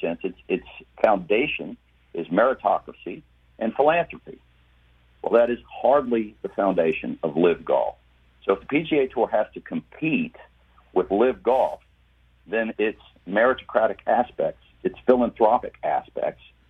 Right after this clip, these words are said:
uh, you know, come into question. They're gonna have to bring in venture capital or private equity. And it's then up in the air whether or not they can even maintain their nonprofit philanthropic status, which is the very attraction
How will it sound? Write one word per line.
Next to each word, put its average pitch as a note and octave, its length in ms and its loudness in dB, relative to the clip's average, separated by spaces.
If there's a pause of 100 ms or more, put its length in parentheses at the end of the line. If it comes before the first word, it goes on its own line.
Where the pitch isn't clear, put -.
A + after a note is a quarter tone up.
(480)
uh, F2 280 6 (420)
you A#2+ 80 -2
know, - 180 -6 (500)
come G#3+ 180 4
into B3+ 120 4
question. - 400 0 (480)
They're G2 80 -4
gonna B2 140 4
have A#2+ 120 -2
to A2 80 -12
bring A#2+ 260 2
in A#2 380 2
venture A#2+ 260 -2
capital - 420 -2 (300)
or D2+ 140 -2
private B2+ 340 4
equity. - 360 -2 (680)
And G2+ 440 4 (800)
it's A#2 200 2 (260)
then B2+ 600 0
up - 160 2
in A#2+ 80 -2
the A#2 100 0
air C3 180 4
whether B2 200 0
or B2+ 60 -2
not C3 180 0
they B2 100 -2
can B2+ 140 -2
even B2 220 -2
maintain C3+ 540 0
their E2+ 160 0
nonprofit F2+ 680 2 (160)
philanthropic F2+ 680 2
status, E3 360 2 (500)
which C3 200 2
is C#3+ 160 0
the D3 60 -2
very E3 340 2
attraction - 800 0